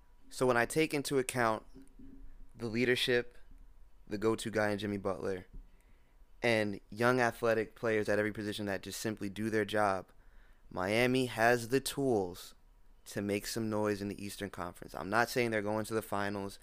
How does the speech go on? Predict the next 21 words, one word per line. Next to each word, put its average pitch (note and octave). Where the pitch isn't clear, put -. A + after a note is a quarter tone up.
I'm G2
not A2
saying A2
that G#2
they're G#2
gonna G#2
beat G#2
Milwaukee G#2
or F#2+
Philly G#2+
in G2+
a G2
seven-game G#2
series. G2
I C#3
just B2+
think A#2
they're A2
gonna A2
be G2+
a G2+